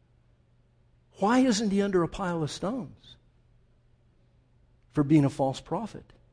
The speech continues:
Why do we just let these guys get away and pass up the end times? "Liar, liar, pants on fire." That's what you should say. "Liar, liar, pants on fire." Th-, this preoccupation with the end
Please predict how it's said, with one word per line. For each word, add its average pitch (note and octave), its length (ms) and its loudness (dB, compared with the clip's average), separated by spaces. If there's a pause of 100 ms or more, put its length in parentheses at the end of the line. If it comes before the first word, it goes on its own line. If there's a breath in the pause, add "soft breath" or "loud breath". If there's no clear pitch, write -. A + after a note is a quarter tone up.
(880)
Why A3+ 120 12
do C4+ 80 8
we A#3 140 6
just F#3 200 0
let G3 220 6
these E3+ 160 4
guys D#3+ 300 4
get D#3+ 120 4
away G3+ 180 12
and F3+ 160 4
pass D#3 340 0
up A3 220 0 (260)
the E3 140 8
end F3 160 8
times? G3 480 -4 (640)
"Liar, C#4 460 12
liar, B3 380 12
pants A3+ 380 12
on G#3 140 12
fire." F#3 580 12 (1500)
That's G3+ 300 10
what C4+ 180 6
you B3 120 6
should - 240 2
say. C3+ 480 10
"Liar, C#4+ 480 12
liar, A3+ 400 12
pants G3+ 360 8
on G3 160 8
fire." D#3+ 540 8 (1120)
Th-, F#3+ 220 12
this F#3 220 8
preoccupation A3 1120 10
with G3 200 10
the F3+ 240 6
end G3 460 8